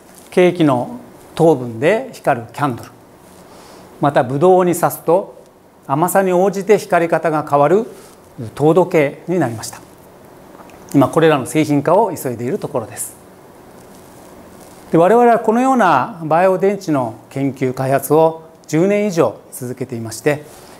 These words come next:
実はこのように光ったりするようになったのはこの数年、えー、のことです。非常にこのようにするには多くの工夫が必要でした。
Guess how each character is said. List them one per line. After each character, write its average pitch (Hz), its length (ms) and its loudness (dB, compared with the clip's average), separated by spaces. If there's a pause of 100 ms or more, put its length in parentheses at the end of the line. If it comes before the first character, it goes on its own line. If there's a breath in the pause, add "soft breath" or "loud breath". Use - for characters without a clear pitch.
(160 loud breath)
実 135 220 0
は 180 80 4
こ - 140 -4
の 160 80 2
よ 196 80 2
う - 20 2
に 151 80 0
光 208 280 -4
っ - 40 -14
た 208 80 2
り 127 120 0 (480)
す - 160 -12
る 139 80 -2
よ 143 100 2
う - 20 -6
に 123 100 -6
な 123 80 -6
っ 127 40 -10
た 143 160 -2
の 120 100 -4
は 117 80 -8
こ - 160 -8
の 160 260 2 (200 loud breath)
数 165 220 2
年、 170 340 4 (320)
え 151 480 4
ー、 - 20 -
の 139 80 2
こ 147 100 0
と 127 100 0
で 110 60 -8
す。 - 200 -8 (800)
非 139 60 -4
常 175 140 6
に 196 160 4 (260 loud breath)
こ - 100 0
の 180 80 6
よ 190 60 6
う - 20 6
に 156 60 4
す - 140 -2
る 131 80 0
に 135 100 2
は 160 200 4
多 175 140 0
く 262 100 -2
の 175 320 0 (120)
工 - 100 -10
夫 139 200 -4
が 160 100 0
必 - 220 -8
要 131 120 -4
で 113 80 -10
し - 100 -10
た。 107 100 -12